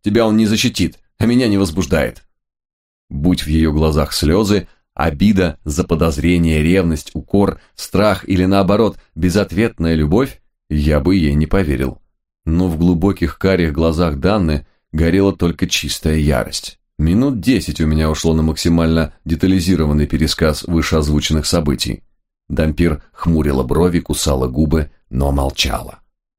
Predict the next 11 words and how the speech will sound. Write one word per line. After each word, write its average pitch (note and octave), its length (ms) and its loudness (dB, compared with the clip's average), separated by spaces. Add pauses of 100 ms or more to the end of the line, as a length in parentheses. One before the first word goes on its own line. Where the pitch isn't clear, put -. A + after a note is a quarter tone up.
(260)
После G2 300 0
того, G#2 260 2
как D#2+ 220 -4
я D#2 140 0
выдохся, G#2+ 600 0 (240)
ей E2 360 0
удалось A2+ 460 2
одним G2 300 0
вопросом C#3 560 -2
поставить B2 640 -2
меня G2 440 2